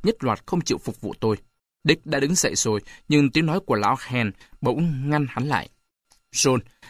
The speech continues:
mày việc quái gì mà phải gặm ba trái táo thối ấy? Cho chúng ta uống rượu rum có hơn không?" Dick Silver nói, "Tao tin mày,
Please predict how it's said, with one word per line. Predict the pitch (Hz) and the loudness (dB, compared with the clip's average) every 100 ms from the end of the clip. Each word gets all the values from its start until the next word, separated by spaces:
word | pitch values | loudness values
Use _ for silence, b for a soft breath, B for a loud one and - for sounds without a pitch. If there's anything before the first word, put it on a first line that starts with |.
| B | B
mày | - 147 139 135 | -2 2 2 2
việc | 117 139 - | 0 -2 -2
quái | 147 196 | -2 0
gì | 285 170 143 - | 2 2 0 0
mà | 139 | -2
phải | 127 110 | -2 -2
gặm | 131 - - | -2 -4 -2
ba | 160 160 | -2 0
trái | 175 - | -2 -4
táo | 127 185 - | -2 -2 -2
thối | 151 | 0
ấy? | 147 151 233 b b _ _ - | 2 2 0 b b _ _ -2
Cho | 131 120 | 2 2
chúng | 139 | 0
ta | 143 | -2
uống | 127 123 160 | -2 0 0
rượu | 170 90 113 | 0 -2 0
rum | 143 147 | 2 2
có | 139 190 | 2 0
hơn | 175 180 | 0 0
không?" | - 185 185 - _ _ _ - - - | 2 2 2 -4 _ _ _ -18 -16 -8
Dick | 160 156 - - | -2 -2 -4 -10
Silver | - - 117 110 | -2 0 0 0
nói, | 98 104 - _ _ _ | -2 -4 -6 _ _ _
"Tao | 131 120 | 0 2
tin | - 123 | 0 -2
mày, | 110 104 | -2 -2